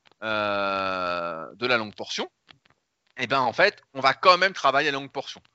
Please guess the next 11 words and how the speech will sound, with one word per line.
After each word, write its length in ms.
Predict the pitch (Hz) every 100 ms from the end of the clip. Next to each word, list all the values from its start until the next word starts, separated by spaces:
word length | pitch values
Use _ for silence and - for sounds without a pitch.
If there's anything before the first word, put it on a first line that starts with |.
| _ _ _ _ 95
Euh, 540 | 92 92 92 90 90 - _ _ _ _
d'autant 340 | 240 247 202 160
plus 480 | - 165 254 - -
en 80 | 143
regard 360 | 127 175 185 147
des 80 |
exercices 320 | 127 139 220 214
qu'on 80 |
va 60 | 151
faire 140 | 185
précédemment. 500 | - 156 156 151 110